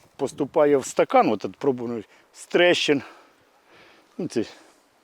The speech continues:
у скальних породах. От. Ну, криштально чиста. Вода трошки, оце ж, жорсткість завишена. Була нормальна, а це зараз як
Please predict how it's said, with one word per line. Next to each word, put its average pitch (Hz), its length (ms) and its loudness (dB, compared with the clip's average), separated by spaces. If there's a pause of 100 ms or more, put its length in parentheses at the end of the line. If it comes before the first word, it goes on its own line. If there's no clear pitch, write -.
(400)
у 117 260 -4
скальних 127 440 0
породах. 117 500 -4
От. - 200 -14 (2250)
Ну, 254 220 -12 (300)
криштально 160 600 2
чиста. 151 540 0 (880)
Вода 127 260 -6
трошки, 156 460 -2 (960)
оце 107 220 -12
ж, 85 100 -16 (840)
жорсткість 135 680 -2 (640)
завишена. 113 680 -2 (880)
Була 143 220 2
нормальна, 143 500 0
а 101 60 -6
це - 160 -8
зараз 110 260 -8
як 110 100 -2